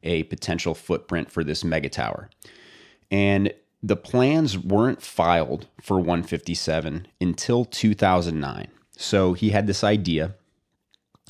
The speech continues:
to construct this massive skyscraper, and,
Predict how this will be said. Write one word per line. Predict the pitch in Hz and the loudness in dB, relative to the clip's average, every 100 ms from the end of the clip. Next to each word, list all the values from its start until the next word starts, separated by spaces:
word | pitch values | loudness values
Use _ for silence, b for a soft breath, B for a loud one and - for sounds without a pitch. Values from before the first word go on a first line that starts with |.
| - | -10
to | - 92 85 | -2 -2 0
construct | 85 82 - 87 82 - | -4 -4 -2 -2 -2 -4
this | 82 76 87 | -4 -4 -2
massive | 82 80 - 78 64 - | -2 -2 -2 -6 -6 -12
skyscraper, | - 69 71 - 69 69 71 101 B B B B B B | -8 -6 -6 -6 -6 -6 -6 -8 B B B B B B
and, | 95 92 92 95 | 0 2 4 2